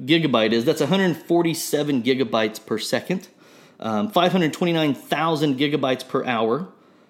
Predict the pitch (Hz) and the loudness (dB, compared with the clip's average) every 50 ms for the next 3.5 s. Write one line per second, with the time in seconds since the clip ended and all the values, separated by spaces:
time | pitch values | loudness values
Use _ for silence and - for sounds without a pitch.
0 | _ _ _ _ _ - 139 135 123 117 - - 165 170 175 180 170 151 135 135 | _ _ _ _ _ 0 2 2 2 0 0 0 2 4 4 4 2 2 0 2
1 | 147 160 165 165 160 156 147 143 - 160 151 151 147 151 147 143 135 - 139 131 | 2 4 4 4 4 2 0 0 0 0 0 2 0 0 0 0 -2 -2 -2 0
2 | 135 127 123 127 120 113 120 131 127 135 123 113 113 113 110 113 - - - - | 0 0 0 0 -2 0 0 -2 0 0 0 0 0 0 0 -2 -6 -14 -6 -4
3 | 143 131 135 135 190 175 123 - - | -4 -4 0 0 0 0 0 -2 -6